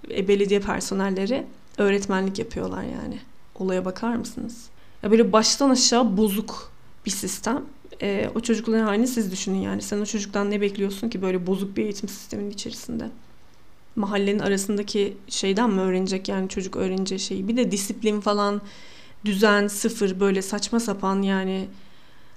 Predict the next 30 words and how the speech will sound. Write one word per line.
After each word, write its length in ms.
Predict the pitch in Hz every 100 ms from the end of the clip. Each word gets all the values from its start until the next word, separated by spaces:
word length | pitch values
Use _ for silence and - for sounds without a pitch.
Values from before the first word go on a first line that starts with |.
| - - -
Neyse, 320 | 208 202 196
çok 200 | - -
uzun 220 | 196 202
hikaye 500 | 202 202 208 - -
yani. 400 | - 175 170 - - - - - - - - - - -
Şey 220 | - 320
yapmaya 340 | 254 202 202 190
çalıştılar 560 | 202 196 - 214 196
yani, 280 | 196 190 196
hani 300 | 208 202 202
biz 280 | 220 220 - - - - - -
dershaneleri 540 | 214 226 226 220 220 226
kapattılar, 640 | 233 214 208 - 277 214
biz, 260 | 220 - -
e, 260 | 202 196 196
bu 180 | 190 208
fetö'nün, 640 | 208 220 226 208 202 202 - -
e, 260 | 190 196 196
fetö'cülerin 760 | 196 233 233 214 214 214 208
yaptığı 340 | 208 202 - 220
işi 280 | 202 262
biz 160 | 226 190
daha 200 | 208 214
iyi 100 | 202
yaparız 400 | 190 190 180 -
kanki 380 | 208 202 196 185
falan 280 | - 196 196
havasına 360 | 196 196 202
girdiler 540 | 196 180 190 240 302 269
ve 160 | 370